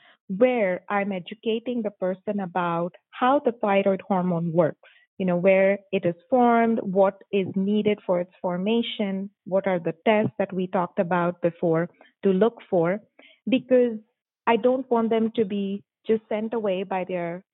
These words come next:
doctors saying that nothing is wrong with them when they are actually having the symptoms. So I'm, uh, educating the person about what the thyroid involves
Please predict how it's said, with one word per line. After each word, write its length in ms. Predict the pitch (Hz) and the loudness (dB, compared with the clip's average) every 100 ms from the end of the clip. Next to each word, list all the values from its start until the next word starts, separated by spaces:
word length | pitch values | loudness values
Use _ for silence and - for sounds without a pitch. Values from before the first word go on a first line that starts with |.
| _ - | _ -2
doctors 440 | 196 202 - 196 - | -2 -2 -6 -8 -4
saying 180 | 185 190 | -4 -2
that 180 | 190 | -2
nothing 320 | 208 214 226 208 | -2 0 -2 -2
is 160 | 190 | -4
wrong 240 | 190 170 180 | -4 -4 -4
with 160 | 160 - | -6 -6
them 280 | 139 139 165 _ _ _ | -8 -8 -12 _ _ _
when 360 | 190 202 185 196 _ - | 0 2 0 -4 _ -2
they 100 | 202 | 0
are 100 | 175 | 0
actually 360 | 165 - 190 | -2 -6 -6
having 360 | 180 185 165 165 | -2 -2 -2 -4
the 100 | 165 - | -4 -2
symptoms. 380 | 381 254 185 185 | -2 0 0 2
So 240 | 190 180 185 - - - | 2 2 0 -16 -20 -4
I'm, 340 | 202 208 190 - | 2 2 0 -4
uh, 280 | 190 180 170 | -2 -2 0
educating 560 | 202 202 220 220 247 247 | 0 0 -2 -2 0 -4
the 80 | |
person 380 | 269 202 185 - | 2 0 0 -6
about 480 | 175 170 165 160 165 - | -6 -4 -2 -2 -6 -10
what 260 | 180 190 190 | -4 -4 -2
the 60 | 233 | -4
thyroid 560 | - 190 180 180 180 - | 0 2 4 2 0 -2
involves 540 | 202 180 175 151 202 | -2 2 2 0 -4